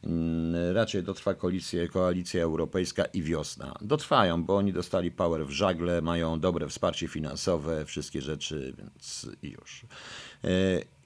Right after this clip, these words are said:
dlatego tak powiedziałem i tak napisałem, proszę państwa, ta klasa polityczna, która jest, no, ta klasa polityczna, która jest, nie jest w stanie dokonać żadnej zmiany, ani dobrej,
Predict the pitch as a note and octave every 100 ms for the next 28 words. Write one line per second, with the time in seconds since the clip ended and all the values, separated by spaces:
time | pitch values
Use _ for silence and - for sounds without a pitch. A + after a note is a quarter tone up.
0 | - B2 C#3+ F3 F3+ E3 - D3+ B2 C#3
1 | C#3+ C3+ C3 C3+ C3 D3 A#2 F#2 G2 F2+
2 | - G#2 - E3+ D#3 - D3 D3 A#2+ G#2
3 | G2+ G2+ A#2+ C3 G#2+ - - G#2+ F2+ C2
4 | - - - - _ _ _ _ _ _
5 | - _ _ _ _ - D#2 C#2+ - -
6 | _ _ _ _ _ _ - _ _ -
7 | D#3+ D#3+ D#3 D#3 B2+ G#2 A2+ G#2 G#2+ D3+
8 | A#2+ G#2 - A#2 G2+ D#2+ C2+ - - -
9 | _ _ _ - A#2+ D3+ F3+ - - -
10 | - - - D3+ G2+ D2+ - - F#2+ A2+
11 | A2+ C3+ C3+ C3 - - F#2 A#2+ D#3+ C#3+
12 | D3 C#3+ B2 C3 F#2+ C#2 C2+ - - -
13 | C#3+ F3+ D#3+ D#3+ C#3+ C#3+ C#3